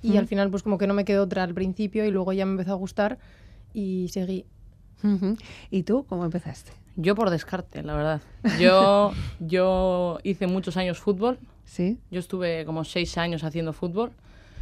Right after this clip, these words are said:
Speaker 3: Y luego, bueno, también hacía karate.
Speaker 2: Ya.
Speaker 3: Eh, incluso intenté hacer natación. Cuando acabé la catequesis dije, "Venga, voy a hacer natación, que ya ma-, tengo más tiempo".
Speaker 2: <laughs> ¿Tuviste una revelación?
Speaker 3: Sí. Y,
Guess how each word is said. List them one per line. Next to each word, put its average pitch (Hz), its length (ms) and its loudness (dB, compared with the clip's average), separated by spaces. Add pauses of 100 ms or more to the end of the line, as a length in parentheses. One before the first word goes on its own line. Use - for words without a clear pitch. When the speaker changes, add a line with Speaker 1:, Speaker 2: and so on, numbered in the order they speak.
(600)
Speaker 3:
Y 180 180 4
luego, 175 300 4
bueno, 165 180 2
también 156 220 2
hacía 151 200 -4
karate. 170 600 4 (600)
Speaker 2:
Ya. 160 340 0
Speaker 3:
Eh, 147 500 0
incluso 147 640 -2
intenté 165 440 4
hacer 190 220 8
natación. 208 680 2
Cuando 165 260 0
acabé 165 220 0
la 175 120 0
catequesis 170 500 -4
dije, 151 200 -8
"Venga, 143 140 -12
voy 151 120 -2
a - 20 -6
hacer 156 180 -4
natación, 151 560 -4 (280)
que 156 80 -4
ya 160 80 6
ma-, 165 100 2
tengo 170 180 4
más 160 200 2
tiempo". 185 300 0
Speaker 2:
<laughs> - 0 -
¿Tuviste 233 380 4
una 208 220 4
revelación? 190 720 6 (160)
Speaker 3:
Sí. - 180 -6
Y, 208 540 4